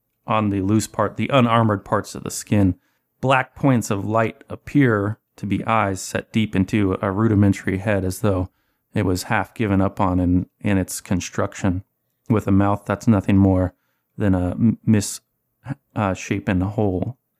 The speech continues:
and large talon-like clawed appendages protrude from the arms. May I get a sanity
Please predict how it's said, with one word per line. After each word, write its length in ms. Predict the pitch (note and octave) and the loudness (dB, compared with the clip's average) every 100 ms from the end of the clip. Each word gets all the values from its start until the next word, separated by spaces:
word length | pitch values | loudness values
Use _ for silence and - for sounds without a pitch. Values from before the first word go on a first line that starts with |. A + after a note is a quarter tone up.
| _ _ | _ _
and 220 | G#2+ G2 | 0 2
large 400 | A2 A2 G2+ - | 4 2 0 -6
talon-like 600 | - B2 G#2+ G2+ F#2+ F2+ - | -4 -2 0 0 0 -2 -6
clawed 320 | - G#2+ G2+ | -2 0 -2
appendages 600 | - - B2 G2+ - - | -6 0 2 2 -2 -10
protrude 580 | - - - G3 A2 - | -10 -12 -4 0 0 -2
from 200 | - F#2+ | -2 2
the 100 | G2 | 2
arms. 580 | F#2+ F2 E2+ - - - | 0 -2 -6 -10 -12 -2
May 340 | A2 A#2 A2+ | 0 2 2
I 80 | G2+ | 0
get 240 | F#2+ F#2+ - | -2 -8 -8
a 60 | G2 | -12
sanity 500 | - G2+ F#2+ E2+ | -6 -2 0 -2